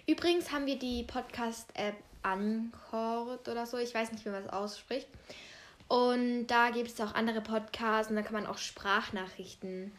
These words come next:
schicken. Und dann müsst ihr uns einfach suchen und dann, ja.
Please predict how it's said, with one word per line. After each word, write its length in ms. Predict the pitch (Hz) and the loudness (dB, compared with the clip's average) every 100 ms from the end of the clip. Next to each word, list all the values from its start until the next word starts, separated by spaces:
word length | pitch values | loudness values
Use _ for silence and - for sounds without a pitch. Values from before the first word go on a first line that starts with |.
| - | -14
schicken. 540 | - 196 - 202 208 226 - - - - - - | -6 -6 -2 -4 -4 -6 -12 -10 -10 -14 -20 -4
Und 60 | 220 | 2
dann 80 | 226 | 2
müsst 180 | 233 | 4
ihr 60 | 233 | 2
uns 100 | 220 | 2
einfach 240 | 214 214 220 | 2 0 0
suchen 360 | 349 370 349 320 311 247 | 0 0 0 -2 -2 -2
und 220 | 247 240 - | -2 0 2
dann, 680 | 208 208 202 202 196 214 208 | 2 2 0 -2 -2 -4 -4
ja. 360 | 196 170 - | -2 -2 -4